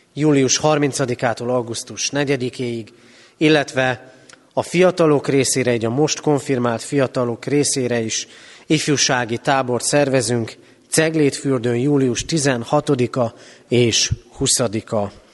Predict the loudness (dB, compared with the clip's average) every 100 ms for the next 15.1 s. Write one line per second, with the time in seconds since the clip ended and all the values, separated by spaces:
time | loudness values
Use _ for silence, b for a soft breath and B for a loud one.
0 | -4 -2 0 -4 -6 -20 B B B B
1 | B B B B -6 2 2 4 2 2
2 | 2 2 2 2 2 0 0 2 2 2
3 | 0 0 0 -4 0 0 0 0 0 0
4 | 0 0 0 -4 -4 -8 -8 -2 0 0
5 | 0 0 0 -4 B B B B B B
6 | B _ -2 0 2 0 0 2 2 2
7 | 2 0 0 -2 0 0 0 0 -2 0
8 | -2 -2 -4 0 2 4 2 2 0 -4
9 | -2 0 0 -4 -4 -4 0 0 0 -4
10 | -4 -2 0 0 -2 B B B B -2
11 | 4 6 6 6 2 -2 -2 0 0 0
12 | 2 2 2 B B B -2 0 2 0
13 | 0 -2 -4 2 4 4 2 -2 -2 0
14 | 0 0 -2 -2 -4 -4 0 0 0 -2
15 | -8